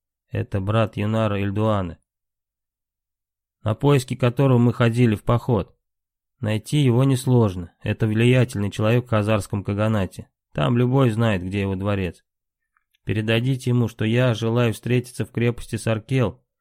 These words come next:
там, где мы встречались ранее. Если он будет расспрашивать вас о походе, скажете, что сами не ходили в землю полян, а разговор со мной предстоит важный.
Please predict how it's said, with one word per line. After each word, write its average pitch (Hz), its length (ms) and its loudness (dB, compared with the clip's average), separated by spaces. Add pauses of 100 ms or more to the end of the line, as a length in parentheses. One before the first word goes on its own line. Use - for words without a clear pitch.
(320)
там, 120 260 0
где 104 140 -2
мы 113 120 0
встречались 107 600 -2
ранее. 110 440 0 (720)
Если 117 340 -4
он 110 160 -2
будет 113 260 -2
расспрашивать 113 640 -2
вас 110 240 -2
о 107 60 -2
походе, 110 520 -2
скажете, 120 540 -2
что - 200 -4
сами 123 340 0
не 110 100 -2
ходили 117 480 0
в 104 40 -2
землю 104 360 -2
полян, 104 440 -4 (120)
а - 160 -8
разговор 110 480 0
со 113 160 -4
мной 113 180 -2
предстоит 113 520 -4
важный. 95 500 -4